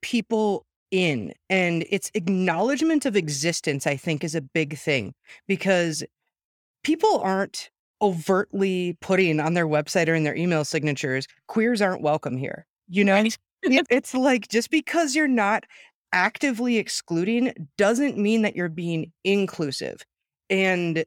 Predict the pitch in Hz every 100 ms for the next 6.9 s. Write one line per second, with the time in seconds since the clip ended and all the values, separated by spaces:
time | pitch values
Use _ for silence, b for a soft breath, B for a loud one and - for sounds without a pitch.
0 | _ - - - 226 302 269 - 233 226
1 | 165 180 247 135 151 165 - _ _ _
2 | - 208 233 294 262 - - 175 277 -
3 | - _ 175 160 165 156 - - - 226
4 | 233 226 220 208 202 180 170 - 180 -
5 | 160 143 190 214 190 160 165 147 170 151
6 | - _ _ _ - 180 185 - -